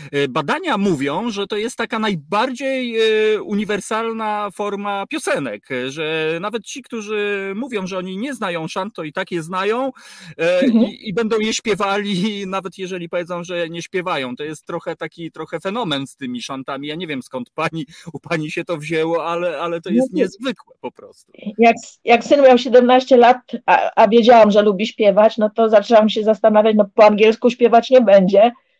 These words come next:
Speaker 1: No
Speaker 2: więc co
Speaker 1: tak.
Speaker 2: by można było śpiewać po polsku? I wtedy trafiłam na zespół E K T Gdynia, e, którego żeśmy słuchali i uczyli się ich piosenek. Potem żeśmy poszli do tawerny na ich koncert.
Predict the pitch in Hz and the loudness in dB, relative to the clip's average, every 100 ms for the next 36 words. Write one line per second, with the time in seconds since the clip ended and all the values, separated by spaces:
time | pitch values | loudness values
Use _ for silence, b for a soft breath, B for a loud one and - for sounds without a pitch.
0 | _ 160 233 214 262 233 220 226 214 214 | _ 2 2 4 4 4 4 4 4 4
1 | 226 220 202 226 226 226 226 196 196 190 | 6 6 4 6 6 6 2 6 6 6
2 | 190 214 262 370 _ _ _ _ 240 269 | 2 4 6 4 _ _ _ _ 4 6
3 | 269 269 247 233 254 226 220 214 226 240 | 6 4 4 6 6 6 6 4 4 4
4 | 220 233 226 214 220 196 180 185 196 208 | 4 4 4 6 4 6 4 4 4 4
5 | 262 _ _ _ _ _ 202 202 196 196 | 0 _ _ _ _ _ 6 8 10 10
6 | 196 180 - _ _ - 269 247 240 233 | 8 0 -12 _ _ 6 8 10 8 6
7 | 226 233 202 202 196 233 277 254 208 202 | 4 2 0 0 4 6 6 2 0 0
8 | 220 208 202 208 196 190 196 202 208 277 | 0 0 0 0 0 0 4 6 6 4
9 | - 262 220 208 220 202 220 214 220 214 | 4 4 2 -2 -2 2 2 2 0 4
10 | 196 202 196 202 208 196 190 185 185 180 | 4 4 6 6 6 6 4 4 4 0
11 | - 196 202 208 254 370 | 4 4 6 6 4 4